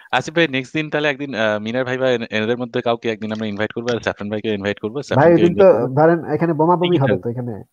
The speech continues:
Speaker 1: সেদিনকে আমরা
Speaker 2: কোপাকুপি
Speaker 1: টিকিট
Speaker 2: হবে।
Speaker 1: রাখবো। সেদিনকে আমরা টিকিট রাখবো। লা-, লাইভ দেখার জন্য আমরা টিকিট রাখবো সেদিনকে।
Speaker 2: আহ, অমিত ভাই, আমি যেই কয়টা কথা ওনার সম্পর্কে বলেছি, সাভারকার, হুম,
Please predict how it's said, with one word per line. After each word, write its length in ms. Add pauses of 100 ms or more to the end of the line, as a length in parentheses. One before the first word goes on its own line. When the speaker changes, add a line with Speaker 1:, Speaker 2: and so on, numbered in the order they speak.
(120)
Speaker 1:
সেদিনকে 300
আমরা 60
Speaker 2:
কোপাকুপি 160
Speaker 1:
টিকিট 180
Speaker 2:
হবে। 100
Speaker 1:
রাখবো। 220 (320)
সেদিনকে 280
আমরা 200
টিকিট 260
রাখবো। 240 (260)
লা-, 320
লাইভ 200
দেখার 180
জন্য 160
আমরা 120
টিকিট 300
রাখবো 160
সেদিনকে। 380 (2000)
Speaker 2:
আহ, 260
অমিত 160
ভাই, 120
আমি 160
যেই 160
কয়টা 260
কথা 240
ওনার 180
সম্পর্কে 340
বলেছি, 600
সাভারকার, 480
হুম, 560